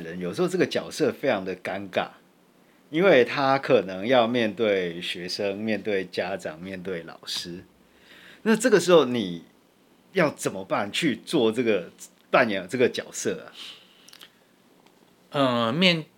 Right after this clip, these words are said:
Speaker 2: 面对学生、家长，哦，甚至有时候可能还会连老师会
Speaker 1: 对。
Speaker 2: 要一起。那其实我们，我会采取的态度就是，我让你很清楚知道，我就是公平在处理这件事情，
Speaker 1: 嗯，嗯，嗯，嗯。
Speaker 2: 我也不偏袒哪一方。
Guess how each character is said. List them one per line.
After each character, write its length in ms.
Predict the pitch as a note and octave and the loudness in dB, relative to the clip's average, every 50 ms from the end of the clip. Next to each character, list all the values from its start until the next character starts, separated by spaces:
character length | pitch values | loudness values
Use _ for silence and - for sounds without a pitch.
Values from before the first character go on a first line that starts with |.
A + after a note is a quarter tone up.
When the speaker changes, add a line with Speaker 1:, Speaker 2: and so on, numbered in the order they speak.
| _ _ _ _ _ _ _ | _ _ _ _ _ _ _
Speaker 2:
面 180 | - F#3+ F#3 F3 | -4 -2 0 2
对 140 | E3+ F3+ E3 | 2 2 2
学 240 | - - C#3+ C#3+ C#3+ | 4 6 6 6 6
生、 320 | C#3 D3 D3 D3 D3 C#3 - | 4 2 -2 -2 -2 -6 -4
家 260 | - D#3 D3+ D3 D3 | 0 2 4 4 4
长， 320 | C#3+ - C3 G2+ F2+ F2+ - _ _ _ _ _ _ _ _ _ - | 2 2 0 0 0 -4 -10 _ _ _ _ _ _ _ _ _ -14
哦， 80 | G#2+ | -12
甚 200 | F#2+ - D3+ D3 | -8 -6 -4 -4
至 100 | C#3+ C#3+ C3 | -2 -2 0
有 100 | A2+ G2+ | 0 0
时 100 | - C3 | 2 0
候 60 | A2+ | -2
可 120 | - G2+ | -2 -4
能 160 | F#2 F#2+ F#2+ F2+ | -8 -8 -8 -8
还 220 | - - A#2 A#2 | -4 -2 0 0
会 120 | A#2+ A2+ | 0 0
连 260 | F#2+ G2 F#2+ F#2+ G2+ G#2 | 0 0 -2 -4 -4 -4
老 220 | G2 E2+ D#2 D#2+ | -4 -6 -4 -4
师 240 | - - - A2+ A2 | -4 -4 -2 -2 0
会 120 | - D3+ B2 | 2 2 4
Speaker 1:
对。 220 | G#2+ G2 F2 E2+ - - - - - _ | 2 2 0 -4 -10 -16 -20 -20 -10 _
Speaker 2:
要 160 | - A2+ A2 | -2 -2 -2
一 100 | A2+ A#2 | -2 -4
起。 300 | A2+ - - - - - - - - - - - - | -4 -4 -6 -6 -8 -10 -14 -20 -20 -20 -20 -6 -4
那 100 | D3 D3+ | -2 -2
其 160 | - - C3+ | 0 0 0
实 180 | B2+ C3+ C3 A2+ - | 2 2 0 0 -2
我 160 | A#2 G#2 G2+ | -2 0 0
们， 380 | G2 F#2+ F#2+ G2 G2 G2 G#2 G2+ - _ _ _ _ _ _ _ _ _ - | 0 -2 -4 -6 -6 -8 -8 -10 -14 _ _ _ _ _ _ _ _ _ -14
我 160 | - G2+ G2+ A#2 | -4 -2 2 4
会 120 | D3+ D3+ | 4 4
采 180 | - - A2+ A#2 | 2 2 -2 -2
取 140 | - B2 | -2 -4
的 60 | A2 G#2+ | -6 -6
态 140 | - A2 | -4 -4
度 80 | G#2 G#2 G2+ | -4 -4 -4
就 100 | G#2+ G2+ | -6 -6
是， 220 | - - G2 F2+ - - - _ _ | -6 -8 -10 -12 -12 -18 -20 _ _
我 100 | - F#2+ | -8 -4
让 220 | G2 C3+ C3+ B2 A2 | 0 0 0 0 -2
你 80 | F#2+ | -6
很 140 | F2 F2 E2 | -8 -8 -8
清 200 | D#2+ G#2 G#2+ G2 | -8 -8 -8 -8
楚 60 | F2+ | -8
知 60 | - G2+ | -8 -8
道， 80 | F2+ | -8
我 100 | F2 E2 | -10 -12
就 100 | - G2+ | -16 -14
是 80 | F#2 A2 | -12 -14
公 280 | - - - C3+ C3 B2 | -12 -10 -8 -8 -8 -8
平 160 | A2 G2+ E2+ | -10 -10 -8
在 160 | G2 G2 F#2+ | -8 -8 -8
处 160 | - - - | -10 -12 -14
理 80 | F2 E2+ | -16 -14
这 100 | E2 F2 | -12 -12
件 160 | E2 F2+ F2 | -12 -10 -8
事 220 | E2 - - F#2 - | -6 -6 -6 -6 -6
情， 240 | - - - D3 | -8 -6 -4 -2
Speaker 1:
嗯， 0 | |
嗯， 80 | C#3 C#3 C#3 C3+ C3 B2+ B2+ B2+ | 0 0 0 2 2 2 2 0
嗯， 80 | B2+ B2 B2+ | 0 -2 -4
嗯。 80 | B2 | -4
Speaker 2:
我 60 | B2+ C3+ | -4 -4
也 60 | B2 | -4
不 140 | B2 B2+ A#2+ | -6 -8 -8
偏 360 | - - - A#2+ A#2 A#2+ A#2+ - | -6 -6 -4 -4 -4 -4 -6 -8
袒 240 | - - - F#2+ F#2+ G2+ | -8 -8 -8 -6 -6 -8
哪 200 | F#2 E2+ E2 E2 | -12 -14 -14 -14
一 80 | E2 | -16
方。 380 | E2 - - F#2 F2 E2 E2+ | -16 -12 -10 -10 -10 -10 -12